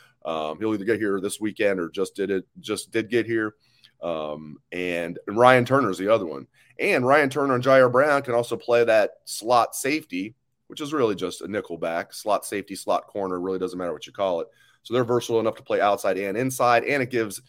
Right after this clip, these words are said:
a guy like Jair Brown, who's starting material, even as a sophomore this year, he's definitely starting material, in my opinion, gives another opportunity to get Jair Brown on the field. And then if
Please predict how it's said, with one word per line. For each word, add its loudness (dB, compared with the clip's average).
a -10
guy 6
like 2
Jair 4
Brown, 2
who's -10
starting 0
material, -4
even -8
as 0
a -12
sophomore -2
this -8
year, -8
he's -8
definitely 6
starting -2
material, -6
in -6
my 0
opinion, -6
gives 2
another 6
opportunity 0
to -6
get -4
Jair 2
Brown -2
on -4
the -8
field. -4
And -6
then 0
if -8